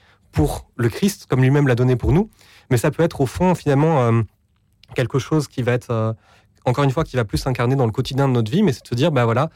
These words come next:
comme le Christ a porté sa croix, nous aussi, on est appelés à porter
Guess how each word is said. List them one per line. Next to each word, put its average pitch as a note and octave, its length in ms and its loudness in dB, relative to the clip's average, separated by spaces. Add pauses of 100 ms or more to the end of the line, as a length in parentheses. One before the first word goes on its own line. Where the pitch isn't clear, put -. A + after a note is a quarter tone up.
(400)
comme F3+ 160 2
le E3 60 4
Christ - 260 -4
a B2+ 60 0
porté - 240 -4
sa B2+ 140 -4
croix, F3 260 -2
nous D#3+ 140 2
aussi, C#3+ 200 -2
on E3+ 120 2
est C3+ 40 4
appelés B2 220 -2
à C#3 80 0
porter D#3 440 -2